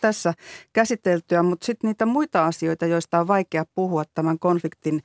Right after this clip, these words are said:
yhteydessä, äm, no, on, on poliittisia ja uskonnollisia syitä. Saana Keskitalo, sinulle poliittinen asia. Ö, jotkut katsovat toisaalle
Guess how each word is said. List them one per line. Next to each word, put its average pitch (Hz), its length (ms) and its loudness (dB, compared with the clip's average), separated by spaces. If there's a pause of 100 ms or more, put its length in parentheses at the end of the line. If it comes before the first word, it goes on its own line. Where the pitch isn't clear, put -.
(360)
yhteydessä, 165 760 0
äm, 160 640 0 (360)
no, 175 200 0
on, 208 220 -2
on 240 180 -2
poliittisia 220 580 0
ja 202 100 0
uskonnollisia 160 720 -2
syitä. 165 640 -2
Saana 220 320 0
Keskitalo, 175 720 -2
sinulle 202 420 0
poliittinen 160 640 -2
asia. 156 400 -2 (420)
Ö, 165 320 0 (180)
jotkut - 360 -4
katsovat 208 420 -2 (100)
toisaalle 175 680 -2